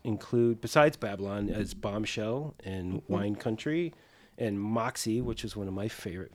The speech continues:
Speaker 1: films.
Speaker 2: Oh,
Speaker 1: <laughs>
Speaker 2: good. I know. You,
Speaker 1: Is it
Speaker 2: you sent me a text about that. I was like, "Oh, God, I love you, Chris. Thank you."
Speaker 1: Well, I, you know, and I want to, that's one of the things I wanna get into with
Speaker 2: Mm-hmm.
Speaker 1: you about your de-, your attention to detail is, like,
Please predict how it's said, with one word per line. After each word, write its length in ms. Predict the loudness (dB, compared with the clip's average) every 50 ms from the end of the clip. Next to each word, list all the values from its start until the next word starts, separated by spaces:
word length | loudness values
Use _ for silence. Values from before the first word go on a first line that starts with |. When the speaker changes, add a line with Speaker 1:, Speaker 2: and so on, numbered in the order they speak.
| -18 -6
Speaker 1:
films. 220 | 0 4 6 8
Speaker 2:
Oh, 360 | 8 10 10 8 8 6 4 4
Speaker 1:
<laughs> 180 | 4 4 6 6
Speaker 2:
good. 540 | 6 6 6 6 6 6 6 6 4 2 2
I 160 | 2 2 4
know. 180 | 6 8 8 8
You, 180 | 8 6 6 4
Speaker 1:
Is 40 | 4
it 40 | 4
Speaker 2:
you 140 | 4 4
sent 220 | 2 2 2 2 4
me 100 | 4 4
a 40 | 4
text 300 | 2 2 0 2 2 2
about 220 | 2 2 4 4
that. 180 | 6 6 6 6
I 60 | 4
was 220 | 2 0 0 0
like, 180 | 0 -2 -2 -6 -10
"Oh, 220 | -10 -10 -10 -12 -14 -16 _ -6
God, 120 | -4 -4
I 300 | -4 -8 -16 -12 -8 -6
love 160 | -4 -4 -6 -8
you, 80 | -12 -12
Chris. 240 | -10 -10 -10 -6
Thank 240 | -6 -6 -6 -6 -6
you." 120 | -6 0 4
Speaker 1:
Well, 240 | 6 6 8 8 8 10
I, 60 | 10
you 140 | 12 12 12
know, 100 | 12 12
and 100 | 12 12
I 40 | 12
want 160 | 12 12 12 10
to, 100 | 8 8
that's 280 | 8 8 8 8 8 8
one 120 | 8 10
of 80 | 10 10
the 140 | 10 8 8
things 220 | 6 4 4 6
I 40 | 6
wanna 200 | 6 6 6 4
get 160 | 4 6 6
into 520 | 8 8 6 6 4 2 0 2 2 2
with 260 | 4 4 4 4 4 4
Speaker 2:
Mm-hmm. 60 | 6
Speaker 1:
you 140 | 6 6 6
about 340 | 6 4 4 4 2 2 2
your 300 | 4 4 6 6 4 4
de-, 360 | 0 -2 0 2 2 2 2 4
your 160 | 6 8 8
attention 520 | 8 6 4 6 8 8 8 6 4 4 2
to 100 | 0 -2
detail 680 | 0 0 0 0 0 0 -4 -4 -4 -2 -4 -4 -6 -6
is, 260 | -6 -6 -6 -6 -6
like, 220 | -6 -4 -6 -6